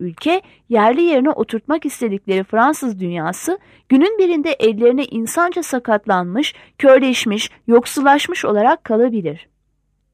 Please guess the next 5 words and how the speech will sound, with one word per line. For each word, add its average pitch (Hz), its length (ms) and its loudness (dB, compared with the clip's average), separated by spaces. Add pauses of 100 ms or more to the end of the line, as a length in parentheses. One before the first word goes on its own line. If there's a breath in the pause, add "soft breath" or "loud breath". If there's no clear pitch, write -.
(420 soft breath)
Can 381 240 2
çekişmekte 330 640 -2
olan 226 280 2
sermayeciliğin 202 920 0
kötülüğü, 196 560 -2